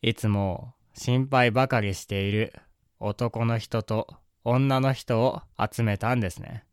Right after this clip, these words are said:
彼らはいつも毎日何かを心配して悩んでいます。そんな彼らに毎日心配していることを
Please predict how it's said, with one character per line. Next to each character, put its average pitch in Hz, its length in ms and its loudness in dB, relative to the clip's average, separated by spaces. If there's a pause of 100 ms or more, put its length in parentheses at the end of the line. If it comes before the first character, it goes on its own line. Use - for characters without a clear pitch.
(2500)
彼 117 280 2
ら 98 180 0
は 95 140 -2
い 110 100 0
つ - 120 -4
も 104 440 -2 (460)
毎 131 280 2
日 120 500 0 (300)
何 147 340 4
か 123 180 4
を 135 100 4
心 117 300 -2
配 113 260 -2
し - 100 -10
て 123 320 0 (160)
悩 110 300 2
ん 101 80 0
で 127 120 2
い 117 60 0
ま 90 160 -8
す。 - 240 -20 (2750)
そ - 240 -2
ん 151 100 4
な 147 120 4
彼 143 280 4
ら 92 120 0
に 95 420 -6 (720)
毎 131 300 2
日 107 420 -4 (460)
心 156 420 -2
配 147 300 2
し - 80 -12
て 135 200 2
い 135 40 2
る 135 100 2
こ 127 160 -2
と 104 200 0
を 107 240 -2